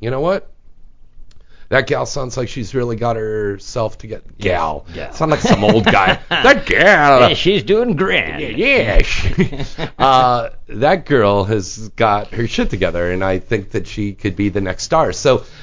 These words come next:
Speaker 1: this is kind of like what Bo and I are doing here. It's almost like the reality shows, like, you know, The Next Idol.
Speaker 2: Yeah, it's
Speaker 1: Or the
Speaker 2: kinda.
Speaker 1: next singing star.
Speaker 2: Yeah, that's right.
Speaker 1: So we're picking, like, the next
Speaker 2: That's right.
Speaker 1: porn star.
Speaker 2: Yeah.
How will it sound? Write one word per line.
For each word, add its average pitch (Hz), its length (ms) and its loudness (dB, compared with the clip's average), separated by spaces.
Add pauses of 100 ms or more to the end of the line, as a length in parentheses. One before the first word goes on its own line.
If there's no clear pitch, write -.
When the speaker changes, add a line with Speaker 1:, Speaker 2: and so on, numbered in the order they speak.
Speaker 1:
this 170 340 0
is 277 160 -6
kind 220 420 -4
of 113 160 -2
like 113 520 -2 (220)
what 127 340 -2
Bo 143 200 0
and 170 100 -4
I 131 160 -8
are 110 140 -2
doing 147 380 -2
here. 104 260 -2
It's 104 240 -6
almost 202 400 -2
like 110 280 -4
the 107 100 -2
reality 104 540 -2
shows, 67 520 -10
like, 78 320 -12 (300)
you 113 120 0
know, 92 120 -2
The 92 120 -4
Next - 440 -4 (140)
Idol. 98 460 -4 (300)
Speaker 2:
Yeah, 127 160 -2
it's 95 80 -4
Speaker 1:
Or 104 60 0
the 147 80 2
Speaker 2:
kinda. 107 140 0
Speaker 1:
next - 140 -8
singing 104 280 -2
star. - 300 -8
Speaker 2:
Yeah, 165 100 -6
that's 160 200 -6
right. - 120 -6
Speaker 1:
So 139 160 0
we're 160 140 2
picking, 175 360 0
like, 127 200 -2
the 127 100 -2
next 113 240 -2
Speaker 2:
That's - 100 -12
right. - 60 -4
Speaker 1:
porn 123 240 0
star. 64 420 -6
Speaker 2:
Yeah. 180 260 -4